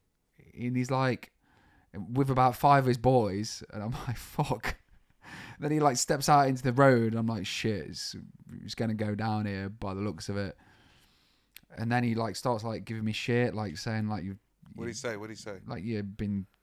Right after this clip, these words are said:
Speaker 1: grafting my missus, basically." And
Speaker 2: Grafting your missus?
Speaker 1: I, that wasn't the
Speaker 2: Oh.
Speaker 1: words. You know what I mean, this was a long time ago. "You've, yeah, you've been cracking on," and I'm like, "I don't, like, literally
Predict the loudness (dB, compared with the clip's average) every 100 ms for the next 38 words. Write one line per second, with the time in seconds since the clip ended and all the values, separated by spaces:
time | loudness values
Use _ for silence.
0 | _ _ _ _ -8 -2 -2 -4 -4 -2
1 | 0 -2 -2 -6 -4 -4 -4 -4 -2 0
2 | 0 0 -4 -8 -10 -8 -4 4 6 8
3 | 10 10 10 4 6 10 10 8 6 4
4 | 6 4 2 2 2 2 2 0 4 4
5 | 4 0 -2 -4 _ -20 _ _ _ _
6 | -2 -2 -2 _ -20 -18 -16 -14 -6 -4
7 | -2 -2 -2 -4 -4 0 2 2 0 -2
8 | -2 -4 -6 -8 -10 -6 -6 -6 -8 -8
9 | -10 -12 -10 -10 -8 -6 -6